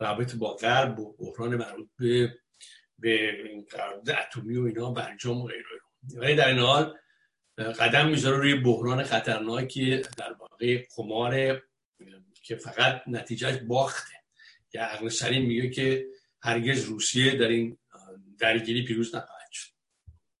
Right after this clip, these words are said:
آه، ولی خب میره توش. اینو ما می‌تونیم فقط، به گمان من، تنها پاسخی که می‌شه داد اینه که، آه، نزدیکی‌های ایدئولوژیکی، یا همون چیزی که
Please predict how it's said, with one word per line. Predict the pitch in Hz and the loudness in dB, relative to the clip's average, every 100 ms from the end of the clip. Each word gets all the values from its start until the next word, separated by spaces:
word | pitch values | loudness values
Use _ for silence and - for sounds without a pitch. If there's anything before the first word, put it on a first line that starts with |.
| - - - - _ _ - | -20 -20 -20 -20 _ _ 0
آه، | 131 123 120 | 4 6 6
ولی | 139 156 | 6 4
خب | 135 131 | 4 2
میره | 143 151 | 6 4
توش. | 151 117 - - _ _ _ _ _ _ _ _ _ _ _ | 4 -2 -6 -12 _ _ _ _ _ _ _ _ _ _ _
اینو | 139 147 | -2 0
ما | 143 139 | 0 0
می‌تونیم | 131 127 131 | -2 -2 -2
فقط، | 131 135 131 127 | 2 4 4 2
به | |
گمان | 120 123 131 | -2 0 0
من، | 131 135 | -2 -2
تنها | 127 120 | -2 -4
پاسخی | - 120 - 160 | -2 -4 -2 -6
که | 147 | -6
می‌شه | 120 117 | -8 -4
داد | 123 135 | 0 0
اینه | 131 127 | -2 -6
که، | 135 120 - _ _ _ _ _ - | -4 -4 -6 _ _ _ _ _ -16
آه، | 110 104 95 95 - | -14 -14 -16 -20 -16
نزدیکی‌های | 117 123 120 120 110 131 139 | -2 0 0 -2 0 2 2
ایدئولوژیکی، | 131 120 117 110 110 - 101 - _ _ _ _ _ | 0 2 2 2 -2 -10 -14 -14 _ _ _ _ _
یا | 113 117 | -2 0
همون | 123 123 | 0 0
چیزی | 123 117 | -2 -6
که | - | -6